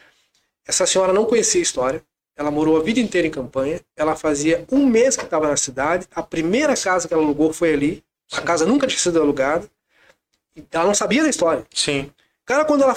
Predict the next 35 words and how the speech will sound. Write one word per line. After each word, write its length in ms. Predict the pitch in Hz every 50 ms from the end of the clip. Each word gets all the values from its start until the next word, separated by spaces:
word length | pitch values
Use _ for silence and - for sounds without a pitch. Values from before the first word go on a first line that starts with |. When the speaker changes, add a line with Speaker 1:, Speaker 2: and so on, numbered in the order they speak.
| -
Speaker 1:
deu 220 | 190 170 233 277 320
aquele 220 | 320 311 277 254
relato, 400 | 220 202 202 196 220 262 - -
a, 320 | 165 - - 170 160 156 160 -
a 100 | 156 156
moça 300 | 156 185 208 202 - 214
que 80 | - -
tava 160 | - 185 185
do 60 | 185 180
meu 120 | 185 175
lado, 240 | 175 196 220 - - _
puf, 220 | 277 285 277 294
caiu 300 | - - 147 156 185 226
no, 100 | 254 285
Speaker 2:
Caiu. 360 | 285 143 139 139 139 139 143
Speaker 1:
dura 260 | 143 214 269 311 277
no 100 | 214 -
chão, 220 | - - 165 180 190
Speaker 2:
Sim. 60 | 143
Speaker 1:
né? 120 | 139 139 - _ _ _ _ _ _ _ _ _ _ _ _ _ _ _ -
E 100 | 185 196
aquilo 220 | 185 190 - 202
me 80 | 220 277
arrepiou 480 | 311 311 359 359 - 285 302 339 320
total, 320 | - - 180 160 220 247 269
me 80 | 220
arrepia 280 | 165 151 156 - - 185
Speaker 2:
Sim. 60 | 196
Speaker 1:
até 100 | - 302
hoje, 300 | 320 302 285 269 202 165
né, 120 | 151 135 135
cara? 160 | - - - _ _ _ _ _ _ _ _ _ _ _ _ _ _ _ _ _ _ -
É, 640 | 151 147 143 143 143 139 135 135 131 131 127 123 117 117 _ _ _ _ _ _ _ _ _ _ _ _
e 80 | 202 208
marcou, 720 | 202 233 262 262 262 - 240 240 262 285 294 285 294 -